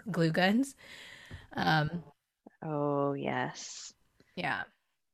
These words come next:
Speaker 2: So much
Speaker 1: So much
Speaker 2: glitter.
Speaker 1: glitter.
Speaker 2: So many
Speaker 1: My room
Speaker 2: rhinestones.
Speaker 1: just turned into, like, a craft room. There was, like, feathers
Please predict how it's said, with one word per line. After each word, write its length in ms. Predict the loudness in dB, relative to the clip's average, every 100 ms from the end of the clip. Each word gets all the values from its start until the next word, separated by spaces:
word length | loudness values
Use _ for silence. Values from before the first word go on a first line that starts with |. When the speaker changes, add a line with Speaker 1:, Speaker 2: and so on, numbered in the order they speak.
| _
Speaker 2:
So 220 | -4 0
much 200 | 2 0 6
Speaker 1:
So 80 | 8
much 100 | 8
Speaker 2:
glitter. 260 | 6 4 0
Speaker 1:
glitter. 340 | -6 -8 -12 -14 _ _ _
Speaker 2:
So 180 | -10 -4
many 200 | 0 0
Speaker 1:
My 80 | 0
room 120 | 2
Speaker 2:
rhinestones. 600 | 4 6 8 8 8 4
Speaker 1:
just 160 | 0 -2
turned 320 | -2 0 0
into, 260 | -2 -4 -6
like, 140 | -6 -8
a 60 |
craft 360 | -4 -2 -2 -6
room. 160 | -6
There 80 | -4
was, 100 | -4
like, 140 | -6 -6 2
feathers 840 | 4 6 4 4 2 -2 -4